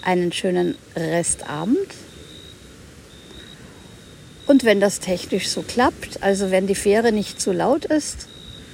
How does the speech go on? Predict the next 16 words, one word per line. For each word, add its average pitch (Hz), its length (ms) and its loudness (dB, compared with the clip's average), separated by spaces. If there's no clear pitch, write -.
dann 277 160 8
melde 180 220 6
ich 185 100 -10
mich 190 320 -6
von 196 260 -2
der 226 120 2
Fähre 165 480 0
in 175 160 0
der 180 100 2
nächsten 175 400 0
Folge. 180 460 -2
Auf 190 160 -6
Wiederhören, 254 480 6
sagt - 480 -2
Andrea 202 400 2
Eberl. 165 420 -2